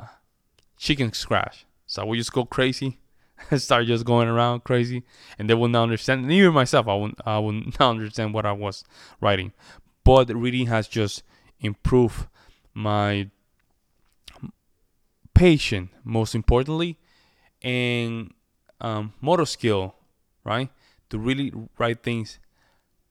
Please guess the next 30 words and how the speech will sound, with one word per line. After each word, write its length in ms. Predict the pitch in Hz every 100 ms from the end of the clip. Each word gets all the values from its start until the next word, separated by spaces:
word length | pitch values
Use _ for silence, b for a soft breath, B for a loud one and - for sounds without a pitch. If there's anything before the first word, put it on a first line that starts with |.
| _ _
now 240 | 117 127 139
beautifully 760 | 123 147 160 - 165 170 151 -
and 260 | 113 117 -
concise 800 | - 110 - - 120 104 95 -
that 120 | 113
I 180 | 107 120
can 300 | 120 117 110 113
even 260 | 127 127
understand 560 | 107 107 101 - 143 113
in 120 | 113 -
others. 440 | 123 113 95 - B B -
Others 300 | 131 135 -
can 220 | 127 110
enjoy 640 | 104 104 - 170 220 135
and 80 | 107
understand, 540 | 104 95 - - 98 101
right? 260 | 101 151 - B B B -
So 140 | 147
the 140 | 139
better 260 | 123 160 196
skill, 560 | - - 180 170 - -
um, 460 | - 147 131 120 113 - -
better 500 | 127 139 160 180 - - 131
writing 360 | 131 147 151 143
skills 400 | - - 165 139
go 400 | 123 139 131 120 b b b
with 180 | 120 120
the 80 | 113
vocabulary 600 | 110 - 127 131 127 131
expansion 580 | - - 123 131 190